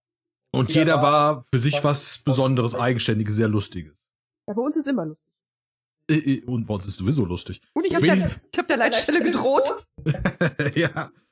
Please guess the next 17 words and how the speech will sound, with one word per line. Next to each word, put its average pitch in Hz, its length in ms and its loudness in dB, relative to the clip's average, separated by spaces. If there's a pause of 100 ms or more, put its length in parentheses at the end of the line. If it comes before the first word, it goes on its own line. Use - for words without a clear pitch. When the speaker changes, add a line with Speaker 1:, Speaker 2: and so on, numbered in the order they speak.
(120)
Speaker 1:
Wenigstens 175 320 2
haben 165 80 4
wir 151 80 2
bei 139 80 2
diesem 151 180 0
unsere 127 180 0
Gummibärchen 123 420 2
nicht 113 100 0
vergessen. 120 400 0
Speaker 2:
Ja, 269 140 2
und 277 80 2
wir 330 80 2
hatten 330 100 -2
was 349 120 0
zu 359 60 -6
trinken 302 200 -2
mit. 214 140 -4